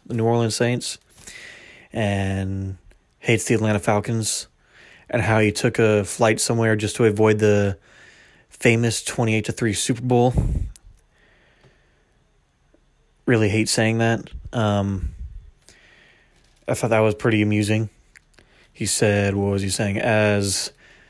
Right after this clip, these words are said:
his flight was going up, the Falcons were going down. Oh, I hate saying that. Anyways, I think Tom Brady winning male af-, male athlete of the year was well deserved. I mean, the guy is forty-three and he's still playing at a high level.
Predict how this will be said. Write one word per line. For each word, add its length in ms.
his 240
flight 480
was 160
going 340
up, 300
the 420
Falcons 460
were 100
going 240
down. 300
Oh, 220
I 140
hate 240
saying 360
that. 240
Anyways, 380
I 80
think 240
Tom 280
Brady 300
winning 300
male 440
af-, 400
male 280
athlete 340
of 80
the 60
year 100
was 140
well 160
deserved. 480
I 40
mean, 160
the 80
guy 140
is 100
forty-three 640
and 80
he's 140
still 180
playing 300
at 80
a 20
high 160
level. 420